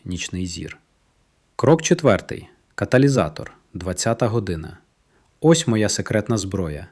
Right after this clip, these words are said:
Чашка неміцного зеленого чаю з часточкою лимона. Антиоксидант, що міститься в зеленому чаї, збільшує засвоєння поживних речовин до сорока відсотків. Тепер найважливіше.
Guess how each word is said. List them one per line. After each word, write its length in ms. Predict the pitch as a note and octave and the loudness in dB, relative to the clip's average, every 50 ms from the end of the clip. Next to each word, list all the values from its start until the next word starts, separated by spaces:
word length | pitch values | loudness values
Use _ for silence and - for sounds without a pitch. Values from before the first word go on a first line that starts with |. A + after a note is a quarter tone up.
| _ _ _ _ _ _ _ - | _ _ _ _ _ _ _ -4
Чашка 480 | - C#3 C#3+ D3 C#3+ - - - - - - | 0 2 2 2 2 -2 -4 -8 -8 -6 -4
неміцного 640 | G#2+ G#2 G#2+ A2 G#2+ G#2+ - - C#3+ D#3+ C3 B2 G#2 | -2 0 2 2 0 0 0 0 2 2 2 2 0
зеленого 500 | F#2+ G#2+ G#2+ A2 A2 G#2 F#2+ F2 F2+ F2+ | 0 0 0 0 0 0 -2 -2 -4 -6
чаю 420 | - - D3 D#3 D3+ C3 F#2 - - | -4 -2 0 0 2 2 0 -2 -4
з 40 | - | -10
часточкою 720 | - - - A2 G2+ - - - - - - G#2+ G#2 G#2+ | -8 -4 -4 -2 -2 -2 -4 -6 -8 -6 -4 -4 -2 -2
лимона. 480 | A#2 A#2 A2 F#2 D#2+ D2+ D2 - - - _ _ _ _ _ _ _ _ _ | -2 -2 -2 -4 -6 -8 -10 -14 -16 -20 _ _ _ _ _ _ _ _ _
Антиоксидант, 760 | - A2+ A2+ - C#3+ C#3 C#3 - - D#3 D3+ F#3+ G#3 F#3+ - | -2 0 2 4 4 4 4 4 2 2 2 4 4 2 2
що 180 | - - - A#2 | 0 0 0 2
міститься 440 | C3+ D3+ D3 D3 - A#2+ - - | 2 2 2 0 -2 -2 -2 -2
в 60 | G#2 G2 | -2 0
зеленому 460 | G#2+ A2+ A#2+ A#2+ A2 A2 G#2 G#2 G#2 | 2 2 2 4 4 2 2 0 0
чаї, 440 | - - D#3+ E3 E3 C#3 A2+ - - | -2 -2 0 0 2 2 2 0 -2
збільшує 540 | F#2 F2 F2+ F#2+ D3+ D#3+ - - - A2+ G#2 | -6 -6 -2 2 2 2 2 0 0 0 0
засвоєння 580 | F#2+ G2+ G2+ - - B2 B2+ B2 A2+ G#2+ G2+ F#2 | 0 -2 -4 -4 -2 0 0 2 2 0 -2 -4
поживних 580 | - - G#2+ F#2+ G#2 A2+ G#2 G2 F#2+ F2 - | -4 -6 -4 -2 0 0 0 0 -2 -4 -6
речовин 560 | F#2+ F#2 - - G#2 G#2 B2 D3 D#3+ D#3+ D#3+ - | -8 -10 -8 -6 -4 -2 0 0 0 0 -2 -6
до 180 | - F#2+ F#2+ F#2 | -10 -8 -6 -6
сорока 400 | - - F#2+ F2 F2 - F#2+ F#2 | -6 -6 -6 -8 -8 -6 -6 -6
відсотків. 640 | G2 G#2+ - - - F2 D#2+ - - - E2+ - _ _ _ _ _ _ _ _ _ _ _ _ _ - | -6 -6 -6 -6 -8 -8 -10 -12 -14 -18 -20 -20 _ _ _ _ _ _ _ _ _ _ _ _ _ -4
Тепер 520 | - G2+ - - C3+ D#3 E3+ - - - - | -4 -2 2 4 4 4 4 2 0 -8 -6
найважливіше. 840 | G2 G2+ G2+ G2 G2+ G#2+ F#2+ A2+ A#2 A2 G2 F2 - - - - | -4 -4 -2 -2 -2 -2 0 0 0 0 0 -2 -4 -6 -8 -10